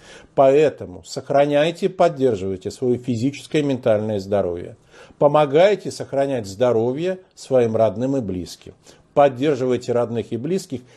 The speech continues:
и если у вас остаются силы и ресурсы, э, возможность, поддерживайте в том числе и дальних.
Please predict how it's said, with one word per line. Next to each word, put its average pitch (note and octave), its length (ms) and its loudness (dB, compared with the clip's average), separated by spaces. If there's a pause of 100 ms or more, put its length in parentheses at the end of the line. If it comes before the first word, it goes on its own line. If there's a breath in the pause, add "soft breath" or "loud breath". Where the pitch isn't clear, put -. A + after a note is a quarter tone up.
(120)
и C3+ 80 -4
если C3+ 300 2
у B2+ 40 0
вас A#2+ 160 0
остаются A#2 500 -2
силы G#2+ 340 0
и - 20 0
ресурсы, E3 640 -4 (440 loud breath)
э, B2+ 60 2
возможность, A#2+ 960 2
поддерживайте C#3 720 0
в A#2+ 40 -14
том A2+ 160 -6
числе G#2+ 360 -6
и G#2 40 -4
дальних. F2 400 -6